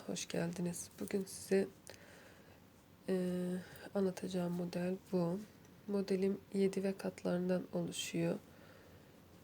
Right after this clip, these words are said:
En sonunda tekrar dik bir ters ilmek gelmesi için, e, tekli bir ilmek daha ekliyoruz. Birer de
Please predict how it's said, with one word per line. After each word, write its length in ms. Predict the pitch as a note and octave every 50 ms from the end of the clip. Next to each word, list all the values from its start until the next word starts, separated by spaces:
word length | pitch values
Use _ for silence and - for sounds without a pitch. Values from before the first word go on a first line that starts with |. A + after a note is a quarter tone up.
| - -
En 180 | - G3+ G3 F#3+
sonunda 440 | F#3 - - - F3+ F3 F3 F#3 F#3
tekrar 500 | - - F3+ F3+ - - F#3 F3 F3 - - - -
dik 280 | F#3+ F3+ F3 - - F3+
bir 140 | F3+ - - - - -
ters 360 | - F#3+ F3+ F3+ F3 - -
ilmek 360 | F#3 F3+ F3 F3 F3 F3 -
gelmesi 580 | - F3+ F3 F3 F#3 F#3+ F#3+ F#3 - - - F3
için, 420 | F3 F3 - - - G#3 A3 A#3+ - - - - - - - - - - - - - - -
e, 340 | F3+ F3+ F3+ F3 F3 F3 F3+ -
tekli 360 | - G#3+ G#3 G#3 - G3 F#3
bir 80 | F#3 F3+
ilmek 360 | F3 F3 F3+ F3+ E3+ F3 -
daha 140 | - - -
ekliyoruz. 680 | - F3+ F3 - - - F#3 F3+ F3 F3+ F#3 G3 G#3 - - - - - - - - - - - - - - - - - - -
Birer 360 | G#3 G3+ F#3+ F3+ F3 E3+ -
de 160 | F3+ F3+